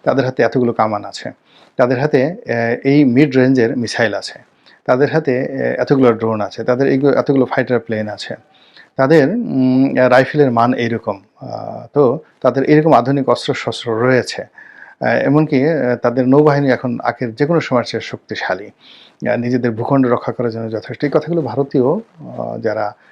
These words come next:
সাংবাদিক এই দুদিন আগে যারা লাফালাফি করত, আহ, তারাই দেখলাম যে কালকে রাতে কথা উল্টিয়ে ফেলেছে এবং তারা, আহ, ভয় পাচ্ছে যে এখন আগে যেমন, আহ, ভারত যুদ্ধটা করেছিল,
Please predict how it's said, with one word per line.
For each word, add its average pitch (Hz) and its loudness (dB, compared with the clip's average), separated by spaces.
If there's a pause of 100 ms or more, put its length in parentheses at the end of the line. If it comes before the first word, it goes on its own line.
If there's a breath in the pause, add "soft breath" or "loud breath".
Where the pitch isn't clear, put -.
(100)
সাংবাদিক 117 -4
এই 117 0
দুদিন 131 2
আগে 156 6
যারা 117 2
লাফালাফি 110 -4
করত, 117 -6
আহ, - -6
তারাই 143 4
দেখলাম 127 -2
যে 117 -8
কালকে 110 -6
রাতে 110 -4
কথা 110 -4
উল্টিয়ে 131 -2
ফেলেছে - -10
এবং 123 -6
তারা, 143 4
আহ, - -2
ভয় 170 4
পাচ্ছে 139 -2
যে 117 -4
এখন 123 -2
আগে 120 -2
যেমন, 127 0 (100)
আহ, - -18 (120)
ভারত 139 4
যুদ্ধটা 117 -4
করেছিল, 110 -6